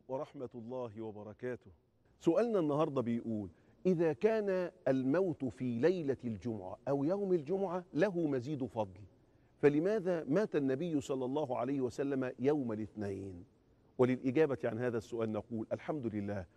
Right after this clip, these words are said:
والصلاة والسلام على سيدنا ومولانا رسول الله وعلى آله وصحبه ومن والاه.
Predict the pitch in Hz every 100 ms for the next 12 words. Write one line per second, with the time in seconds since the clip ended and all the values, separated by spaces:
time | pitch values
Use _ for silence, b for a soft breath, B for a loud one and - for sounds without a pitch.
0 | b - 123 139 143 160 135 123 - 127
1 | 127 110 113 - 110 139 123 107 92 b
2 | b 123 123 123 135 160 131 123 - 131
3 | 127 131 135 b b - 113 120 123 -
4 | 151 143 117 120 110 - - 123 113 104
5 | 107 107 107 127 147 101 95 82